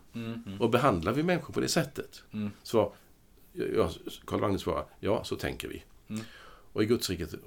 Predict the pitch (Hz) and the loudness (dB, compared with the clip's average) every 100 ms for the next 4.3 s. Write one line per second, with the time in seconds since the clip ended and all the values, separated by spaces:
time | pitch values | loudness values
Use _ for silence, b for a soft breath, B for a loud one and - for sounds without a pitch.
0 | 82 82 90 80 90 - 117 123 95 - | -10 -6 -6 -4 -6 2 2 2 0 -6
1 | - - 104 90 107 104 107 98 - 127 | -12 2 2 2 -2 -4 -4 -2 2 4
2 | 135 85 - - - - - 110 117 87 | 4 0 -4 -4 -4 -4 0 2 2 0
3 | 80 76 87 87 - 110 104 B B - | -6 -8 -8 -10 -6 -6 -6 B B 0
4 | 110 117 95 | 4 4 4